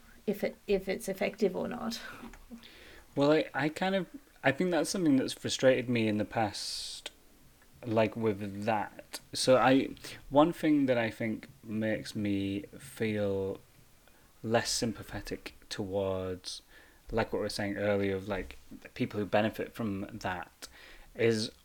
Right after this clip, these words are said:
Speaker 2: often when they're interviewed and asked about it, their answers are awful. I think, um, J J Abrams' daughter, Gracie Abrams, is a musician,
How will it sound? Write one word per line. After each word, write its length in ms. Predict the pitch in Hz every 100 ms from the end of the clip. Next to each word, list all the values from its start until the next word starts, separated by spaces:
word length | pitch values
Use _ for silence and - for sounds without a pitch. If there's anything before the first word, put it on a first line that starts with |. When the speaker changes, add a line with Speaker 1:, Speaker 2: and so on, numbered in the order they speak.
| -
Speaker 2:
often 360 | 123 - 143
when 180 | 139 123
they're 140 | 117 117
interviewed 580 | 120 117 110 107 101 95
and 140 | 95
asked 280 | 113 117 -
about 280 | 110 104 95
it, 200 | 64 -
their 180 | 101 95
answers 460 | 120 123 - 104
are 260 | 98 95 90 - -
awful. 760 | - 107 110 107 - - 90 73 - - - - - -
I 100 | 123
think, 380 | - 147 147 143
um, 560 | 131 120 113 110 104 - _ - _
J 240 | - 143 147
J 360 | 135 127 120
Abrams' 580 | 117 123 123 113 104 101
daughter, 800 | - 104 95 92 - 95 90 85 - _ _
Gracie 500 | - 107 104 - 113
Abrams, 960 | 110 120 120 131 135 151 185 196 - - - - - -
is 320 | 110 110 107 - - _ -
a 180 | 117 107
musician, 1120 | 104 104 107 104 104 104 98 107 120 113 120